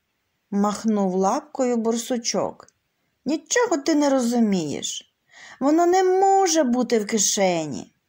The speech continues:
"Гаразд", відказала Мишка,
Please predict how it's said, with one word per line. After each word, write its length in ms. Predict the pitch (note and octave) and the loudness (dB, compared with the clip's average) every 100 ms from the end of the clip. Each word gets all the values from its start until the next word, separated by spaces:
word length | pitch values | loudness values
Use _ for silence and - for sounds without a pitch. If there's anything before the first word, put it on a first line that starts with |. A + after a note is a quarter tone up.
| _ _ _ _ _ _ _ _ _ _ - | _ _ _ _ _ _ _ _ _ _ -10
"Гаразд", 920 | G3 E4+ G4+ B3 G#3+ G#3 C4 - - | -4 0 2 2 2 0 -2 -4 -6
відказала 580 | D#4+ - E4+ F4+ F4 F4 | -6 -2 0 2 2 2
Мишка, 720 | F4 F4 E4+ - - E4+ | 0 0 0 -2 -2 -2